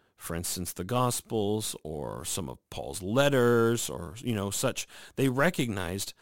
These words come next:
them as Scripture, as on an equal footing with the Old Testament Scriptures. So they recognized them as being authoritative for their lives in a way that other writings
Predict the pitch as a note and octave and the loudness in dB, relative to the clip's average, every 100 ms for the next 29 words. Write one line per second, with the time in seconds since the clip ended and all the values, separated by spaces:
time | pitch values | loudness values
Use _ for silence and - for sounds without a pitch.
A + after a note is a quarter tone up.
0 | _ - G#2 A2 A#2 - F#2+ G2+ - - | _ -10 0 2 2 0 -4 -4 -2 -2
1 | - - C3 C3+ - - E2+ A#1 - - | -4 -2 0 0 0 -4 -4 -8 -14 -20
2 | - A2 G2+ - A#2 A2 G#2 G2+ A#2 C#3+ | -6 -4 -2 0 2 2 -2 -4 -6 -6
3 | - F3+ F3+ - F3 D#3 D#2+ D2+ G#2+ - | 0 2 2 0 2 4 2 -2 -4 -6
4 | - - A2 A2+ A#2+ A2+ - B2 C3 B2+ | -14 -4 -2 -2 -2 -4 -2 -2 -2 -2
5 | - G#3+ - B2 G2 - - D2 - - | 0 0 2 0 0 -2 -4 -6 -6 -6
6 | - - - - - - - A2+ A2 B2 | -8 -12 -14 -20 -18 -6 -2 0 0 2
7 | D3 A#3 B3 B2+ G2+ G2+ F#2 E2+ D#2+ F#2 | 4 4 2 -2 -2 -2 -6 -4 -4 -2
8 | G#2+ G#2+ - A#2 A2 A2 A2 A2 - G#2+ | -2 -2 -2 -4 -4 -2 -2 -2 -4 -6
9 | - - - F3+ G3 F3+ - G2 E2 D#2+ | -8 -4 2 4 4 2 0 -6 -6 -6
10 | E2+ - - - - - C#3 D#3 D#3 A#2+ | -8 -8 -16 -20 -14 -2 2 4 4 4
11 | A#2+ A#2+ A2+ G#2+ A#2+ D#2+ G#1 D#2+ - - | 4 6 4 2 2 2 -2 -6 -8 -12
12 | - - B2 C#3 B2+ C#3 D3+ B2 G#2+ - | -6 -2 2 2 4 6 6 6 0 -6
13 | _ G#2 A#2+ - _ D3 F3+ D3 G2 F#2+ | _ -2 -2 -2 _ 4 6 4 4 2
14 | F2 F2+ G2 A#2+ - | 0 0 -2 -2 -4